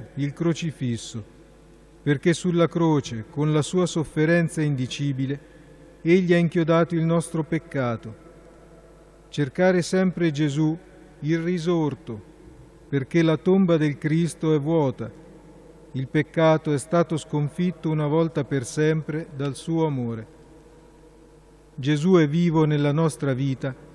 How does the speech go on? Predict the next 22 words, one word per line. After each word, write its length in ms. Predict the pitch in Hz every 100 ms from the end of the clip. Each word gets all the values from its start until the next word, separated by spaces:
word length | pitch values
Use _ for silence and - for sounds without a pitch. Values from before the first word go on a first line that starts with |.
| - - -
e 120 | 147
noi 240 | 185 185
attingiamo 640 | 170 - 160 156 180 175 165
alla 160 | 151
sua 220 | 147 156 135
grazia 560 | 147 156 151 - 143
accostandoci 920 | 139 - 147 - 175 175 170 165 -
con 220 | 160 156 156
frequenza 680 | 151 131 170 175 170 -
ai 120 | 151 135
sacramenti 800 | 151 135 139 151 180 185 - 160
e 80 |
pregando 500 | 143 156 151 165 156
insieme. 560 | 147 135 - 123 113 113 - - - - - - - - - - -
Per 200 | 147 139
questo 440 | 180 175 147 143
il 120 | 135
nostro 400 | 139 156 143 143
amore 480 | 135 139 143 143 139
è 20 |
al 140 | 139 135
sicuro. 580 | - 135 - 117 113